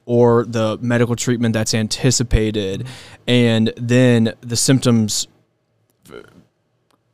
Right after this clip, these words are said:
Speaker 1: reappe-, or reappear, um, from, or I guess appear for the first time weeks later, and the treatment that's necessary and the diagnoses that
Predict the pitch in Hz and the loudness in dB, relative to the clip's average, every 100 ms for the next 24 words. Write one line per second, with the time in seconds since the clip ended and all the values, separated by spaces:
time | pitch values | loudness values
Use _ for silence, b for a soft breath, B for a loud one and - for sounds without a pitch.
0 | 127 135 139 127 - - 127 123 - 113 | -2 4 4 2 -10 -4 -2 -2 -4 -12
1 | 127 131 160 156 - 135 135 131 131 - | -2 2 4 2 0 0 2 2 -2 -6
2 | - 113 110 104 90 - - 113 110 104 | -10 -6 -6 -6 -10 -10 -4 -2 -2 -4
3 | 98 80 _ _ 117 113 113 - 120 139 | -8 -14 _ _ -4 -2 -2 -2 -2 0
4 | - 123 - 127 117 117 110 - 117 - | -2 -6 -4 -4 -2 -6 -6 -2 0 0
5 | 131 117 117 110 107 123 135 - 113 110 | -2 0 0 -2 0 2 2 0 -2 -2
6 | 113 104 92 87 - B B 117 113 110 | 0 -2 -4 -8 -10 B B -4 0 0
7 | 110 - 113 110 107 - - 156 147 127 | -2 -2 0 0 0 -2 -2 0 2 0
8 | 117 120 123 - - 113 107 107 107 107 | 0 0 0 0 -2 0 0 0 0 -2
9 | - 113 110 107 104 - 113 107 104 98 | -4 -4 -2 -2 -6 -8 -8 -6 -6 -10
10 | - 117 117 117 113 135 123 120 113 107 | -14 -6 -2 0 2 2 2 -2 -2 -4
11 | - 107 104 | -4 -6 -8